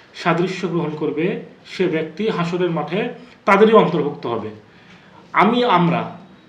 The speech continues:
যেভাবে চলছি, আমার সাদৃশ্য কি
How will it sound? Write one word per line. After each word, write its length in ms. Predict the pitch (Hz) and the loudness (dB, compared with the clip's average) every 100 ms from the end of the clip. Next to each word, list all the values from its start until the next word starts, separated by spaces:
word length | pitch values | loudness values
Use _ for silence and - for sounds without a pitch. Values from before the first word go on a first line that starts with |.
| _ | _
যেভাবে 340 | - 196 220 202 | 2 4 6 4
চলছি, 480 | 196 175 165 117 101 - - - - | 4 2 2 -4 -8 -14 -20 -20 -12
আমার 260 | - 160 208 | -2 2 2
সাদৃশ্য 640 | - - 175 180 165 - | 0 -4 -4 -4 -4 -2
কি 340 | 202 202 202 | -2 0 -2